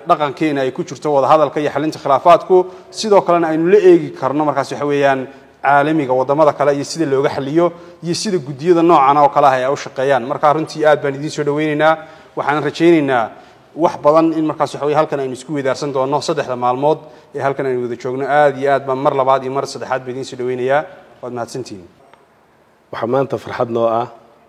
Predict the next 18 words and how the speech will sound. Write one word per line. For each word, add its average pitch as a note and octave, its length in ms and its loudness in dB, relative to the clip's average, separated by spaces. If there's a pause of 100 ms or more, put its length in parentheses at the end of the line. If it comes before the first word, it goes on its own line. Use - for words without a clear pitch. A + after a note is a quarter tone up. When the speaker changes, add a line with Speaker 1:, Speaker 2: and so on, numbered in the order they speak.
(280)
Speaker 2:
runtii A2+ 540 -4 (1400)
inuu B2 220 0
kulankan - 600 -2
oo B2+ 140 0
muhiim B2 440 0
noo B2 100 0
ah A2 200 0
hawsha A#2 280 -4
maanta A#2 400 -4 (880)
ee F#2+ 140 -10
qaranka A#2+ 420 0
u B2+ 80 2
taalla B2+ 360 2 (100)
ama A2 160 -6
commissioner G#2+ 520 -6
ahaan A#2+ 240 -4
u A#2+ 40 -6
taalla B2 380 0